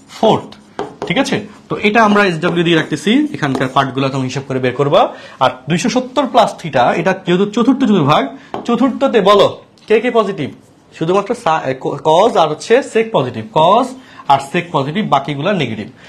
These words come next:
আর দুইশো, দুইশো সত্তর হচ্ছে কি? নব্বই এর বেজোড় গুণিতক, three into নব্বই। So নব্বই এর বেজোড় গুণিতক যেহেতু, তার মানে হচ্ছে কি, এগুলো অপারেটর চেঞ্জ হয়ে যাবে। So সাইনটা হয়ে যাবে এখানে কি বলতো? সাইনটা হয়ে যাবে মাইনাস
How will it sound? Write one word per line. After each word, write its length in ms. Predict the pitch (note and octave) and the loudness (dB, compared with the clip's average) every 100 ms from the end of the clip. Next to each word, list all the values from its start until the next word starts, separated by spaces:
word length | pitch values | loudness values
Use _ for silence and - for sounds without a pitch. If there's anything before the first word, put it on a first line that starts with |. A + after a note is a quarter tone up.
| - | -4
আর 220 | B2 A#2+ A2+ - - | 2 2 0 -8 -16
দুইশো, 320 | A#2+ D3+ - F3 | -6 -4 -2 -2
দুইশো 260 | D3 E3+ | -2 -2
সত্তর 260 | G3+ A3+ A#3+ | -4 0 0
হচ্ছে 160 | A#3+ | 0
কি? 100 | G#3+ | 0
নব্বই 480 | D#3 D#3+ D#3+ D3+ F#3 | 2 2 2 -2 0
এর 140 | G#3+ G3+ | 2 2
বেজোড় 280 | E3+ D3 | 2 0
গুণিতক, 280 | B2 A2 A2 | -2 -4 -8
three 180 | - - | -10 -4
into 420 | F3 E3+ E3 G#3+ | -2 -2 -2 0
নব্বই। 320 | E3+ A#2 - - - - - | 0 -2 -10 -14 -16 -16 -6
So 40 | D3+ | 0
নব্বই 340 | D#3 D#3 F#3 | 0 2 0
এর 80 | G3+ | 2
বেজোড় 280 | F#3 F3+ F#3 | 0 0 -2
গুণিতক 260 | F#3 F#3 | -2 -2
যেহেতু, 360 | E3 F3+ F3+ A#3+ | -2 -2 0 2
তার 160 | A3+ | 2
মানে 140 | E3+ E3 | 0 -2
হচ্ছে 160 | E3 | -4
কি, 80 | G3 | -4
এগুলো 160 | D#3 D#3+ | 2 2
অপারেটর 320 | - C#3+ C3+ | 2 -2 -4
চেঞ্জ 260 | C3+ A2+ A2 | -4 -6 -6
হয়ে 100 | G2+ | -6
যাবে। 180 | G2 - | -8 -4
So 240 | D#3+ G#3 C4 - - - | 0 2 0 -8 -6 -2
সাইনটা 280 | D#3+ E3 | -2 -2
হয়ে 100 | G3 | -2
যাবে 140 | F#3+ G3 | 0 0
এখানে 180 | F#3+ G3 | -2 -2
কি 100 | F3 | -2
বলতো? 240 | D3+ G3+ | 0 0
সাইনটা 360 | G#3 D3+ D#3 E3 | -2 -2 0 0
হয়ে 120 | E3 | 2
যাবে 420 | E3 F#3 B3 D#4 - - _ - - - - - - C3 | 0 2 0 0 -6 -20 _ -14 -12 -12 -16 -20 -8 -2
মাইনাস 600 | B2+ C#3 F3+ B3 - | 0 0 0 -2 -4